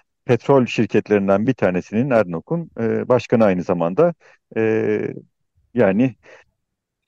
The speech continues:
kuzuyu kurda emanet etmek gibi belki bir benzetme yapabiliriz, e, durum için. E, öte yandan bunlara rağmen, e, işte, e, e, El Cabir, e, yani şey başkanı, cop başkanı El Cabir,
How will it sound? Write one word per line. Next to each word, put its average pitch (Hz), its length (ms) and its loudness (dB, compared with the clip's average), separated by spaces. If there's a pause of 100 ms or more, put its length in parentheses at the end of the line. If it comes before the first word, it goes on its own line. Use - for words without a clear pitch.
(200)
kuzuyu 143 360 2
kurda 135 400 2
emanet 113 500 2 (160)
etmek - 400 -4
gibi 107 220 -4
belki 113 520 0 (220)
bir 107 120 -6
benzetme 104 400 0
yapabiliriz, 117 680 0
e, 90 360 -4 (160)
durum 104 260 2
için. 196 300 2 (720)
E, 131 420 6 (480)
öte 151 280 4
yandan 185 480 4
bunlara 175 340 4
rağmen, 160 640 2
e, 131 320 -2 (220)
işte, 117 440 0 (400)
e, 117 120 -8 (120)
e, 117 200 -4 (400)
El 123 120 2
Cabir, 131 520 0
e, 120 400 -2 (100)
yani 95 220 0
şey 120 180 2
başkanı, 101 460 0
cop - 220 -2
başkanı 101 320 -2
El 107 100 -2
Cabir, 135 420 -2